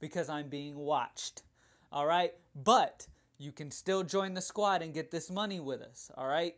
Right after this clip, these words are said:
N F L is gonna be a whole separate thing when N F L starts, and you're not gonna wanna pay separate every single day. It's just worth it to go ahead and get M L. M L B is a taxing season, too, because it's one of those seasons where you really have to put in, the more work you put in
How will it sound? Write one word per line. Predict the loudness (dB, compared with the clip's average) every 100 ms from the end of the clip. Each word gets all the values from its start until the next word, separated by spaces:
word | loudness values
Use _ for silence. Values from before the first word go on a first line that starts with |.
| -6
N | -4
F | 0
L | 2
is | 2
gonna | -2 -4
be | 0
a | 0
whole | 2 0
separate | 2 -2 0 -2 -4
thing | -8
when | -8 -6
N | -6
F | -4
L | -4
starts, | -2 2 2 0 -8
and | -10
you're | -6
not | -6 -6
gonna | -8
wanna | -6 -6 -8 _ -20 _ _ -12
pay | 0 2 2
separate | -2 -2 -2 0 0
every | 2 2 0
single | -4 -6 -6 -2
day. | 0 2
It's | 0 -2
just | -8 -6
worth | -4 -4 -4
it | -6
to | -6
go | -2
ahead | -2 -2 -6
and | -6
get | -6 -4
M | -6 -2
L. | -2 -2
M | -4 -2
L | -2
B | 0 0
is | 0 -2
a |
taxing | -8 -4 -2 -2 -6 -12 -12
season, | -12 -8 -8 -8 -14
too, | -12 -12 -12 -16 _ -20 -18 -8
because | -8 0 2 2 0 -2 -8
it's | -8
one | -6 -6
of | -2
those | -2 -2
seasons | -4 -6 -6 -8
where | -4 -4
you | -4
really | -4 -2 0 -2
have | -4 -4
to | -6
put | -4 -2
in, | -2 -4 -12 -20 -20 _ 0
the | 0
more | 2 4 6
work | 4 0 2 4 2 -2
you | -6 -4
put | -2 -2 0
in | -4 -8